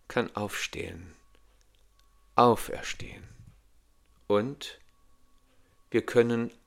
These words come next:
anderen beistehen, einzig durch die Kraft des Verstehens,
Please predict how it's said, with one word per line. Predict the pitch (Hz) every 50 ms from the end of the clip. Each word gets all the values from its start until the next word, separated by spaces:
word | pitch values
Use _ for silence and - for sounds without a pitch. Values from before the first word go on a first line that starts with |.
| _
anderen | - 110 113 120 127 131 131 127 113 123 117 110 101
beistehen, | - 110 110 120 123 - - - - - - - - 67 71 - _ - - - _ - _ _ _ _ _ _ _ _ -
einzig | 98 98 104 113 123 135 131 - - - 135 135 131 - - - - - - - -
durch | - 110 - -
die | - 101 -
Kraft | - - - 110 117 120 - - - - - - - -
des | 123 -
Verstehens, | - - 117 - - - - 127 - 85 85 80 76 73 - - - - -